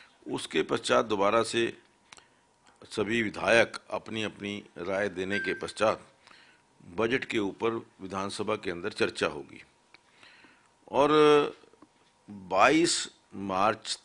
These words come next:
तक, अभी तक जो कार्यक्रम टेंटेटिव है, लेकिन फाइनल कार्यक्रम जो है,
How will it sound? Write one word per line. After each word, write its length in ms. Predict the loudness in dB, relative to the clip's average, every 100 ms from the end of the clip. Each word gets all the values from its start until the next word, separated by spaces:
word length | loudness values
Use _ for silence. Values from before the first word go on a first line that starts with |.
| -4
तक, 160 | -4 -8 -12 -18 _
अभी 220 | -6 -6 -6
तक 200 | -8 -10
जो 160 | -8 -8
कार्यक्रम 560 | -6 -6 -6 -6 -8 -6
टेंटेटिव 720 | -4 -4 -2 -2 -2 -6 -8
है, 220 | -16 -20 -20 _ _ -20 -20 _ -20 -20 -20 _
लेकिन 440 | -6 -4 -4 -6 -6
फाइनल 600 | -2 0 2 0 0 -4 -10 _ _ _ _ _ _ -10
कार्यक्रम 460 | -8 -8 -6 -6 -4
जो 160 | -6
है, 240 | -6 -8